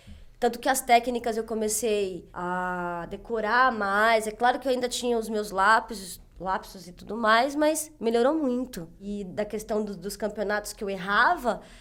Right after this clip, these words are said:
era isso. O Shifu me passava a forma, tinha que ir lá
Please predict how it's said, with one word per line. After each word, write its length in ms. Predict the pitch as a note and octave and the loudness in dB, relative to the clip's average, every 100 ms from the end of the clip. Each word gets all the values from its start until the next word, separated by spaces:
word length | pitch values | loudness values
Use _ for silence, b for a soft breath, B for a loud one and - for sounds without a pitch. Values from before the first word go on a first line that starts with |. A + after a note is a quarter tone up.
| B B | B B
era 220 | G3+ D4 | 2 4
isso. 400 | G4 C4 - F#3+ E3+ E3+ | 4 2 -2 -6 -8 -10
O 40 | - | -14
Shifu 300 | - B3 C#4+ | -8 -2 0
me 100 | D#4 | 2
passava 460 | D#4 D4 C#4+ C#4 | 0 2 2 4
a 40 | C#4 | 0
forma, 600 | - B3+ C4 D4 E4 E4+ | 0 4 6 6 6 2
tinha 280 | - C#4+ C4+ | 0 -2 -2
que 160 | C4+ | -2
ir 40 | B3 | 2
lá 580 | A#3 A#3+ C4+ D#4 E4 | 6 8 8 6 2